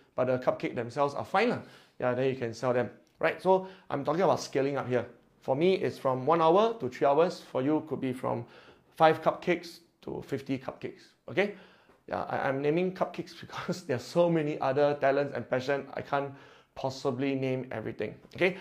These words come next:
If you have certain pa-, talents and passion, please feel free to, to type it in. So at least I will,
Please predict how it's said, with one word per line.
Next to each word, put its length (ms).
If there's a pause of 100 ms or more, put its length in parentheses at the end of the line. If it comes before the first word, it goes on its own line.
(180)
If 160
you 160
have 200
certain 320
pa-, 300
talents 340
and 160
passion, 380
please 260
feel 200
free 260
to, 420 (640)
to 160
type 180
it 100
in. 200 (220)
So 160
at 160
least 260
I 80
will, 480